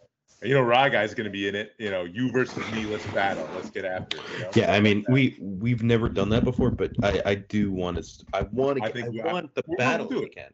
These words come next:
Speaker 1: We, I know, I know, I know. I know you're actually into that stuff. You've talked to me about it multiple times. You showed me people you've watched before in terms of, you know, the competitive stuff, and you're
Speaker 2: Yeah.
Speaker 1: interested in it. I know you're invested into that. Uh,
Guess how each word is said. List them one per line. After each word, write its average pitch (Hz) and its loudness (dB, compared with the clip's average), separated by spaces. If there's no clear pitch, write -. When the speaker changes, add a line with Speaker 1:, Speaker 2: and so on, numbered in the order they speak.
Speaker 1:
We, 131 -10
I 117 -2
know, 104 -6
I 98 -8
know, 101 -8
I 90 -8
know. 95 -8
I 98 -6
know 131 -4
you're 151 0
actually 156 0
into 139 -10
that 82 -6
stuff. 85 -12
You've 110 -14
talked 127 -4
to 104 -20
me 90 -14
about 80 -8
it 78 -16
multiple 95 -14
times. 101 -12
You 85 -18
showed 98 -12
me 90 -18
people 98 -18
you've 87 -14
watched 90 -6
before 80 -16
in 78 -16
terms 82 -16
of, 80 -14
you 85 -18
know, 71 -12
the - -18
competitive 92 -8
stuff, - -12
and 80 -14
you're 85 -8
Speaker 2:
Yeah. - -
Speaker 1:
interested 90 -8
in 71 -14
it. 69 -18
I 85 -8
know 107 -8
you're 107 -8
invested 101 -10
into 69 -16
that. 69 -8
Uh, 80 -8